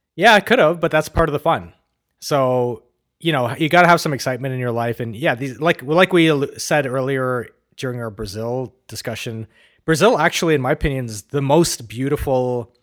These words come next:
aesthetically beautiful country I've ever seen, especially Rio. Um, so don't let these things stop you from going.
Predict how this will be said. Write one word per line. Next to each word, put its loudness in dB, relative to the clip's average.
aesthetically -2
beautiful -8
country -8
I've -6
ever -6
seen, -10
especially -4
Rio. -6
Um, -10
so -8
don't 0
let -2
these -6
things -4
stop -6
you -14
from -16
going. -18